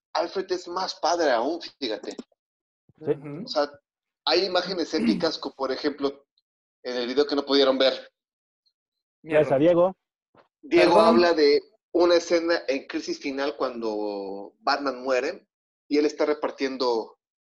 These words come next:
Speaker 1: té para los invitados que son la Santa
Speaker 3: Que son,
Speaker 1: Trinidad, que ya
Speaker 3: son,
Speaker 1: no son,
Speaker 3: son los,
Speaker 1: son
Speaker 3: pues
Speaker 1: solo
Speaker 3: que ya no
Speaker 1: dos,
Speaker 3: es la Santa
Speaker 1: realmente.
Speaker 3: Trinidad, son, son los que quedan de, de lo que son los miembros fundadores de la Liga de la Justicia.
Speaker 1: El Linterna Verde que se coló.
Speaker 3: Eh, eh.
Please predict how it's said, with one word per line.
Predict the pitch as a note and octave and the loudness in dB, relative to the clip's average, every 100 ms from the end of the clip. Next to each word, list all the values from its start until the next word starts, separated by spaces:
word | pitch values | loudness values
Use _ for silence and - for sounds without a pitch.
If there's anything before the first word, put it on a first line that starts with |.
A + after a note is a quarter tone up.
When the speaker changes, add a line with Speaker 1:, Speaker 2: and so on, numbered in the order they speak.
| _ _ - | _ _ 0
Speaker 1:
té | D3 D3 | 2 2
para | C3+ A#2+ A2 G#2+ | 0 0 -2 -4
los | G#2 G#2 G#2 - - | -4 -4 -6 -12 -14
invitados | - B2+ C#3+ C#3+ C#3 | -12 -6 0 0 0
que | C#3 | -4
son | - C3 | -6 -6
la | B2 A2 G#2 G2+ | -8 -6 -8 -8
Santa | C3 C3+ | -6 -4
Speaker 3:
Que | F#3 | -2
son, | F3 | 2
Speaker 1:
Trinidad, | G3 G3 F#3 | 2 2 0
que | E3+ | 0
ya | G3+ | 2
Speaker 3:
son, | G#3 | 4
Speaker 1:
no | |
son, | G#3 | 4
Speaker 3:
son | A3 | 4
los, | A3+ F3+ - _ _ _ | 4 2 -6 _ _ _
Speaker 1:
son | - D3 | -2 0
Speaker 3:
pues | C#3+ | 2
Speaker 1:
solo | D#3 C#3+ | 2 6
Speaker 3:
que | |
ya | F#3 | 6
no | A#3+ | 6
Speaker 1:
dos, | C4+ | 6
Speaker 3:
es | |
la | A#3+ | 4
Santa | A#3 A#3+ | 0 0
Speaker 1:
realmente. | C#3+ - F3 E3+ | 2 2 0 2
Speaker 3:
Trinidad, | A3+ C#4 - | 2 2 0
son, | A3+ A3+ A3+ A3+ | -2 0 0 -2
son | A#3 A#3+ | -4 -4
los | A#3 | -4
que | F#3+ | -6
quedan | - G#3+ A3 G#3 | -4 -2 -2 -2
de, | F3+ E3 D#3+ E3 _ _ D3+ _ | -4 -4 -8 -14 _ _ -20 _
de | D#3 E3+ F#3 | -16 -6 -4
lo | F#3 | -4
que | F3+ | -6
son | G#3 | -2
los | G#3 F#3+ | -2 0
miembros | G3+ G#3 G#3 | -4 -4 -6
fundadores | F#3 E3 E3 F#3 F3 | -6 -4 -2 -4 -6
de | |
la | D3+ D#3 | -6 -4
Liga | F3 E3 | -4 -4
de | |
la | C3 | -6
Justicia. | - - B3 - C#3 A#2 _ - | -12 -12 -10 -10 -12 -16 _ 0
Speaker 1:
El | E3+ | 2
Linterna | F3 G3+ G#3 G3 | 4 4 4 4
Verde | G3 F#3 | 4 2
que | - | 2
se | - C3+ | -2 0
coló. | B2 A2+ - - _ _ - | 2 2 0 -8 _ _ -6
Speaker 3:
Eh, | B3+ F4+ E4+ C#4+ A#3+ - _ _ - - - G#3 - - - E4+ | -4 -4 -6 -12 -18 -20 _ _ -8 -6 -4 -8 -8 -12 -6 -6
eh. | - | -6